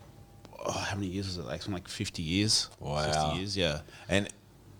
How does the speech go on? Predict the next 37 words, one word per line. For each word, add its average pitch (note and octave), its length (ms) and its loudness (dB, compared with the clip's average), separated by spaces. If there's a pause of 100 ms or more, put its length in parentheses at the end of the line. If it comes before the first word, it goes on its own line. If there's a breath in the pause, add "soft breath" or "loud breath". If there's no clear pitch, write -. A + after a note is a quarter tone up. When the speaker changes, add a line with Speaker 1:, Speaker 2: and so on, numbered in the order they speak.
(140)
Speaker 2:
ha-, C3 220 8
having, C3+ 340 6
let's A2+ 200 6
talk A#2 160 6
about G2+ 200 8
the F2 40 -2
Butcher's E2+ 280 0
Block, D#2 260 0
because F2+ 240 2
that B2 140 8
was, C3 280 6 (600)
in G2 100 6
my G2 200 10
opinion, F2 540 4
that, F#2 300 6
that G2+ 220 6
shop F#2 240 2
there F2 300 4
will D#2+ 100 2
still F2+ 240 4
be D#2+ 160 2
cool E2+ 220 0
and D#2 100 0
relevant D#2 320 0
today. D2+ 360 2 (420 loud breath)
What, G#2+ 320 2
tell B2 180 8
us C#3 100 6
about C3 140 6
the F2+ 60 4
process, F2 420 6
man, E2+ 160 2
from D#2 140 -4
signing F#2 340 4
the F2+ 100 2
lease E2 420 4
to D#2 320 0